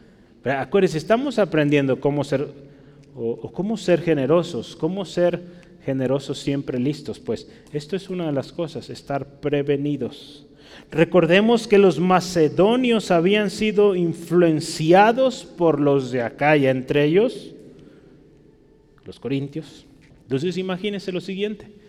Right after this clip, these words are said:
sería muy vergonzoso que llegaran, vieran aquellos que en un momento fueron motivo de, de dar, ver que no estaban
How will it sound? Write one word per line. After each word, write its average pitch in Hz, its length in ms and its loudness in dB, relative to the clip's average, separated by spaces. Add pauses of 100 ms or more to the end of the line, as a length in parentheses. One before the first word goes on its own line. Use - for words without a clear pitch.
(680)
sería 110 320 -6
muy 117 260 -6
vergonzoso 175 720 -6 (1000)
que 117 120 -6
llegaran, 104 640 -4 (1200)
vieran 175 520 2
aquellos 214 640 4
que 165 140 2
en 165 100 4
un 226 120 4
momento 226 480 2
fueron 214 260 0
motivo 185 600 -2 (460)
de, 107 220 -8 (360)
de 131 140 0
dar, 151 300 2 (880)
ver 185 180 2
que 160 120 0
no 160 80 0
estaban 147 500 2